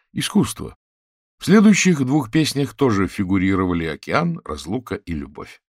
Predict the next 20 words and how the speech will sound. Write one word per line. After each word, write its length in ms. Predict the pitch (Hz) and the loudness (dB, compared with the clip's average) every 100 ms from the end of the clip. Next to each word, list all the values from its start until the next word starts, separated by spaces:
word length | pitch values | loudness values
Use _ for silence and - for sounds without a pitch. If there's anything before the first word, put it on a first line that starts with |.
| _ - - - | _ -20 -20 -10
А 140 | - 95 | -2 0
последняя 640 | 104 98 117 131 104 95 | 0 0 0 2 2 0
даже 360 | 80 95 95 82 | 0 -2 -2 -6
Кузю 420 | - 117 85 85 | -4 -2 0 -2
взяла 380 | 76 87 85 73 | -2 -2 -2 -4
за 160 | 76 | -8
живое. 600 | 76 85 80 76 73 - _ _ _ _ | -6 -6 -4 -6 -10 -14 _ _ _ _
Она 240 | - 98 101 | -2 0 2
пелась 500 | 117 147 135 113 85 | 2 2 2 -2 -8
от 140 | - | -8
лица 340 | 80 - 95 | -10 -6 -2
утонувшего 800 | 101 - 76 101 147 - 107 104 | -2 -2 -6 -6 -6 -6 -4 -2
рыбака, 600 | 95 85 80 - 80 82 - _ _ _ | -4 -6 -8 -6 -6 -6 -8 _ _ _
который 360 | - 107 107 104 | -4 2 2 2
смотрит 520 | 101 117 107 107 90 | 2 0 0 -2 0
на 80 | 87 | -2
любимую 560 | 82 82 139 127 110 | -2 -2 -2 -2 -2
сквозь 400 | - - 87 - | -4 -6 -6 -8
толщу 480 | - 90 80 - 71 | -6 -6 -4 -10 -12
воды, 420 | 64 50 73 117 | -14 -12 -10 -12